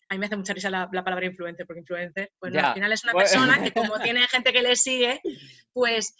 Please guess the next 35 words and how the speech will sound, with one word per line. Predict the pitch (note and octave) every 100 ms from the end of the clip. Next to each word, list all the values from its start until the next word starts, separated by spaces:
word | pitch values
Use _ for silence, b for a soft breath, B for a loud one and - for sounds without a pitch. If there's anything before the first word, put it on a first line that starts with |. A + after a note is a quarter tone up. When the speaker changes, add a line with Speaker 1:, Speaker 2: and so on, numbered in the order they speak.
| B
Speaker 1:
es | B3 A#3+
una | C4
influencia | B3 B3 B3 G#3+ B3+ C4 A3+ G3+ F#3+
hacia | G3+ G#3+ G#3
esa | G#3+ G#3
gente, | G#3 G3 F#3+ F#3+
¿no? | B3+ C#4+
Pero, | G3+ F#3+
pero | F#3+ F#3+ _
porque | G3+
tiene | G3 A3
unos | A#3
gustos | G#3 G3+ G3
Speaker 2:
Sí. | F#3+
Speaker 1:
determinados, | F#3+ F#3+ B3+ D#4+ D4 D4 D4 D4
un, | A#3+ A3 - _ _
porque | - A3 G#3+
le |
gustan | G3+ G3+ A3
las | -
chorradas | A#3+ G#3+ A3+ G#3+
que | A3+
pones | G3+ G#3 A3
por | G#3+ G#3
la | A3+
mañana, | C#4+ D#4 D#4 D4+ C#4+ C#4 B3+
yo | A3 -
qué | G3+
sé, | G3+ F#3+ F#3
¿no? | B3+ A#3+
O |
lo, | F#3 F#3 G3
lo | G3+
que | G#3
sea. | - F3+